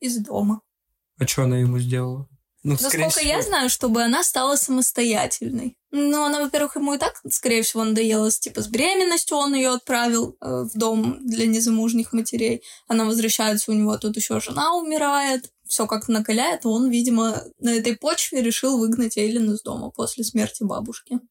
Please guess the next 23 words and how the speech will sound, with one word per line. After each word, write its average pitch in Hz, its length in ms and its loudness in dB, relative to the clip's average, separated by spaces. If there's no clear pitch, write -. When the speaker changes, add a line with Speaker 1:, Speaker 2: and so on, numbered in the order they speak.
Speaker 1:
В - 60 -20
пятнадцать 269 500 -2
лет 302 280 2
единственным 233 640 2
местом, 220 420 0
где 214 160 0
она 214 180 4
могла 214 300 2
остановиться, 214 760 2
был 226 280 2
лес 226 500 2
рядом 226 360 2
с 214 40 0
домом 220 360 2
её 208 220 2
дедушки. 202 640 -6
Это 277 200 -4
было 254 260 4
в 226 60 0
Мичигане 233 680 0
осенью 226 600 2
либо 220 260 0
зимой. 214 540 -2